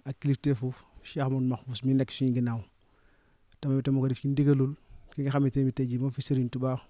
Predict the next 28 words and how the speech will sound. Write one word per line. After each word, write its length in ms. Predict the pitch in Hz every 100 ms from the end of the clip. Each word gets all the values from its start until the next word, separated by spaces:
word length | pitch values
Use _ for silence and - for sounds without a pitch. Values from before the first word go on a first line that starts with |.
| _
mu 120 | 127 123
di 80 |
Cheikh 240 | 120 135 117 120
Mouhamadou 380 | 113 120 113
Mountakha. 380 | 113 110 - - - _ _ _ - - - _ _ 117
Di 320 | 131 131 135
nuyu 420 | 131 143 135 143 -
ak 160 | 185 135
di 100 | 120
ziar 300 | 117 131 127
bu 80 | 120
baax 160 | 139 127
a 60 |
baax 180 | 123 117 - - -
sunu 240 | - 139
mbokk 240 | 131 123 135
yi 100 | 131
fi 120 | 139
nekk 160 | 123 127
jóge 160 | 131
Daaru 200 | 123 123
Muxti, 320 | 120 120 - - - - - - - 120
di 120 | 120
leen 180 | 127 123
jubbanti 380 | 127 131 127
ci 60 | 120
Serigne 320 | - 127 123
Bassirou 400 | 127 - 139 131